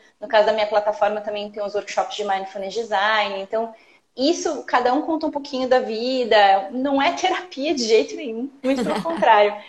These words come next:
Speaker 1: É a galera em grupo tentando se observar, e observar com a experiência do
Speaker 2: É.
Speaker 1: outro, que muitas vezes é bem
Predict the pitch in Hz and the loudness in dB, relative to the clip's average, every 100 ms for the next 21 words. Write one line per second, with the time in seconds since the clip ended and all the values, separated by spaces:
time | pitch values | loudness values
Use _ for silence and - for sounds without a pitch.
0 | - - 294 285 277 269 277 311 359 302 | -16 2 4 6 6 8 8 6 4 0
1 | 330 370 427 415 381 392 370 403 403 - | -2 0 0 0 -6 -8 -4 -6 -6 -6
2 | 415 381 330 349 403 339 240 240 - 262 | -2 2 4 4 4 6 6 4 0 2
3 | 233 226 262 - 311 294 294 294 262 262 | 6 6 4 0 -4 -4 -6 -4 -2 -2
4 | 285 233 233 226 240 254 220 220 220 196 | -2 0 0 0 -6 -12 -14 -6 -6 -4
5 | 190 202 226 - _ _ _ _ - 185 | -6 -6 -12 -20 _ _ _ _ -6 -4
6 | 180 196 233 247 | -2 -4 -4 -8